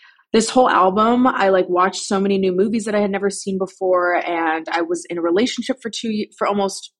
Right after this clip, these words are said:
like, two years that I was really, like, impacted by with different music and different things. Um, and yeah, it's kinda just, like, an evolution. Like, I feel like as an artist, like, I, I hope that I'm always, like, getting better and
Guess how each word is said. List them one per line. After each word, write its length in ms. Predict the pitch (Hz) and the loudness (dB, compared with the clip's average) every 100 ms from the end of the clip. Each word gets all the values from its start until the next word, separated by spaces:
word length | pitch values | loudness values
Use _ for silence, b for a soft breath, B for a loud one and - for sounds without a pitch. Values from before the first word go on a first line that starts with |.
| _ - | _ -2
like, 200 | 185 190 | -2 0
two 160 | 214 | 0
years 320 | 196 185 185 180 | 2 4 2 2
that 80 | |
I 320 | 175 170 170 170 b b b b b b | 2 2 2 -2 b b b b b b
was 240 | 196 196 180 | -2 -2 0
really, 400 | 214 208 202 190 | 2 4 2 2
like, 220 | 185 185 | 0 0
impacted 560 | 196 190 196 190 196 185 | -2 -2 -2 -2 -2 2
by 200 | 180 180 | 2 2
with 140 | 175 | -2
different 280 | 185 190 180 | -8 -8 -6
music 260 | 180 175 | -6 -6
and 100 | 180 | -6
different 280 | 175 175 139 | -6 -4 -2
things. 580 | 170 170 165 175 175 - _ b b b b - | 0 0 -2 -6 -8 -12 _ b b b b 2
Um, 760 | 208 185 156 147 101 107 190 - _ _ _ _ - | 2 2 0 -6 -12 -16 -16 -20 _ _ _ _ -2
and 180 | 233 214 | 0 2
yeah, 240 | 269 233 | 2 2
it's 140 | 214 | 0
kinda 260 | - 285 254 | -4 -2 0
just, 180 | 262 - | 0 0
like, 160 | 262 | 0
an 100 | 240 | 0
evolution. 560 | 196 196 202 196 220 190 | -2 -2 -2 -2 -4 -4
Like, 120 | 170 | -4
I 80 | 175 | -4
feel 160 | 175 202 | -4 -4
like 100 | 214 | -4
as 120 | 208 | -4
an 80 | 196 | -2
artist, 380 | 170 180 180 | 0 0 0
like, 120 | 175 170 | -2 -2
I, 140 | 175 | -2
I 100 | 185 | -2
hope 220 | 180 196 196 | -4 -6 -2
that 80 | |
I'm 140 | 190 180 | -2 0
always, 240 | 175 180 | 0 0
like, 160 | 180 175 | -2 -2
getting 240 | 180 175 | -6 -4
better 320 | 170 170 170 | -4 0 0
and 120 | 165 | -2